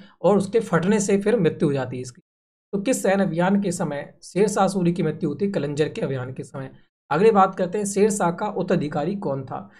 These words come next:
तो शेर शाह का उत्तराधिकारी बनता है इस्लाम शाह। कौन बनता है? इस्लाम शाह इसका उत्तराधिकारी बन जाता है।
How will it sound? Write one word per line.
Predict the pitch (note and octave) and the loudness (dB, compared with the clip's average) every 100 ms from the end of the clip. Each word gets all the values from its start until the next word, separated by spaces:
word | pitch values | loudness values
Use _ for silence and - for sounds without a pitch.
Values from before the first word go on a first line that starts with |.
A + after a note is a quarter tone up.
| _ - | _ -4
तो | |
शेर | E3+ G#3 A#3+ | 0 4 4
शाह | B3+ G3+ | 6 2
का | G3+ | 0
उत्तराधिकारी | G#3 E3+ F3+ E3+ E3 D#3+ | -4 -4 0 0 2 -2
बनता | D3+ C3+ C#3+ | -4 -6 -6
है | D#3+ F#3+ | -4 -6
इस्लाम | - C#3+ B2 B2+ | -8 -6 -6 -6
शाह। | A#2 A#2+ A#2 | -6 -6 -6
कौन | D3 D#3 | -4 -2
बनता | E3 E3+ | -2 -2
है? | G3 C#4 - - _ | -2 -2 -6 -20 _
इस्लाम | G3 G3 F3 G#3 A#3+ | -4 0 2 2 0
शाह | G3+ D#3+ | -2 -4
इसका | D#3 - A3+ | -6 -10 -8
उत्तराधिकारी | - G3 F3 C#3 C3+ E3 | -4 -2 -2 -2 -6 -4
बन | E3+ B2 | -4 -6
जाता | B2 A#2+ | -8 -10
है। | - | -16